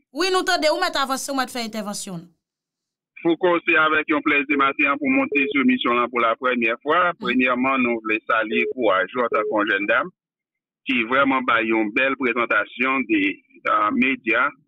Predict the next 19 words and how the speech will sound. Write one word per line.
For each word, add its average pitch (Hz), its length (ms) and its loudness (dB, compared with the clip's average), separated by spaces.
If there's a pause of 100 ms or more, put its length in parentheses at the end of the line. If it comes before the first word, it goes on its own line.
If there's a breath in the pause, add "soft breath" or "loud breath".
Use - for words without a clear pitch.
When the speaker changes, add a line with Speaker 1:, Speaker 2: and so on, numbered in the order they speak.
Speaker 2:
en 120 160 0
ligne 139 400 0 (680)
et 117 240 0
qui 127 180 -2
représente 123 480 -2 (140)
vraiment 123 380 0
toute 131 140 -2
communauté 117 500 0
haïtienne. 107 500 -2
Non? 160 160 2 (160)
Foucault, 135 300 0
nous 127 140 0
disons 117 180 2
merci 117 400 0
pour 120 120 -6
le 117 60 0
travail 113 320 2
qu'on 107 100 2 (140)
fait. 107 140 0